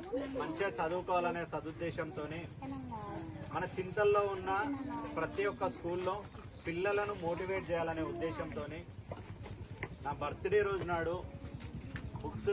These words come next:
కావచ్చు, పెన్స్, కిట్స్ కావచ్చు, లేకపోతే ఈ రోజు నాడు చింతల్లో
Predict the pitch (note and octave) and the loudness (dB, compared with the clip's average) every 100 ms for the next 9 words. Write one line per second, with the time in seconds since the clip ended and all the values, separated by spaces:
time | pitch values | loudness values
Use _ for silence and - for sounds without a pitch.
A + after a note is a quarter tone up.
0 | F#3+ D#3+ D#3 - - B3+ C4 - - E3 | 4 4 4 0 0 0 0 0 -2 -2
1 | - - E3+ - D#3 D#3 D3 C#3+ F3 D#3+ | -2 -2 -4 -2 0 0 0 0 0 0
2 | D3 - D3 D#3 D3+ - - - - - | 0 0 0 0 0 -2 -4 -4 -4 -4
3 | - - G4 - - - - D#3+ F#3+ G3+ | -4 -4 -4 -4 -4 -4 -2 4 4 6
4 | G#3 A3 G#3 F#3+ D3+ - - - F3+ F#3 | 6 6 6 6 2 0 -2 0 0 4
5 | A#3 A3 G#3 | 8 8 8